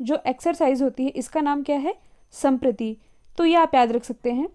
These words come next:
और देखिए, बांग्लादेश ही है जिसके साथ भारत सर्वाधिक सीमा शेयर करता है। कुल चार हजार छियानवे किलोमीटर की सीमा है जो कि भारत शेयर करता है बांग्लादेश के साथ। और भारत के कुल पाँच राज्य हैं, वेस्ट बंगाल, असम, मेघालय,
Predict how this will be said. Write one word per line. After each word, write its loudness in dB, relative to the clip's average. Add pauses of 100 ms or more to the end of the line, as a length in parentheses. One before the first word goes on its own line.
(160)
और 4
देखिए, 2
बांग्लादेश 2
ही 4
है 2
जिसके -2
साथ 0 (200)
भारत 4
सर्वाधिक 2
सीमा 0
शेयर 2
करता 0
है। -2 (460)
कुल 2
चार 4
हजार 2
छियानवे 0
किलोमीटर 0
की -4
सीमा -2
है -4 (380)
जो -6
कि -2
भारत 4
शेयर 0
करता -2
है -4
बांग्लादेश 0
के -4
साथ। -8 (480)
और 4
भारत 2
के -2
कुल -2
पाँच 0
राज्य 0
हैं, -2 (400)
वेस्ट 0
बंगाल, 2 (220)
असम, 0 (180)
मेघालय, 0